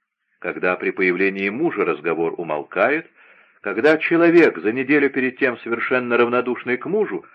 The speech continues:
внезапно оказывается самым лучшим его другом, тогда... тогда...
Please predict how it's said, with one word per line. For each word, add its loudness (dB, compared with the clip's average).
внезапно -2
оказывается -2
самым -6
лучшим -8
его -4
другом, 0
тогда... 0
тогда... -2